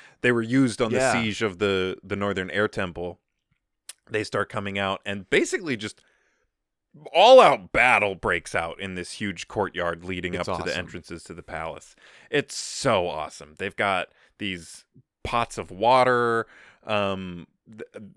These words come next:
Speaker 1: for the waterbenders. They're dropping these boulders. They're, uh, okay, here's the moment. One of these earth snail, uh, tanks crawls up over on top of a tower and then, like,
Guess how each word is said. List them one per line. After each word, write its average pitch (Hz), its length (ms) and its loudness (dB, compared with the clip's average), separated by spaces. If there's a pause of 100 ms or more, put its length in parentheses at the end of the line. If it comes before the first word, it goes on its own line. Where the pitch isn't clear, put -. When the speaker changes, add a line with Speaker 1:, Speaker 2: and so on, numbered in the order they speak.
Speaker 1:
for - 280 -4
the 90 340 -2
waterbenders. 135 920 4
They're 95 200 0
dropping 110 320 -4
these 92 140 -8
boulders. 143 840 0
They're, 95 540 -4
uh, 90 420 -2 (680)
okay, 127 260 4
here's 160 280 6
the 135 100 4
moment. 98 400 0 (680)
One 220 160 8
of 226 80 8
these 175 320 4
earth - 400 2 (460)
snail, 117 840 2 (360)
uh, 107 360 4
tanks - 640 0 (200)
crawls 123 640 2
up 117 420 2 (840)
over 131 380 2
on 120 180 0
top 117 380 2
of 123 120 -2
a 120 80 2
tower 120 600 0
and 120 220 -4
then, 117 160 -4
like, 113 380 -6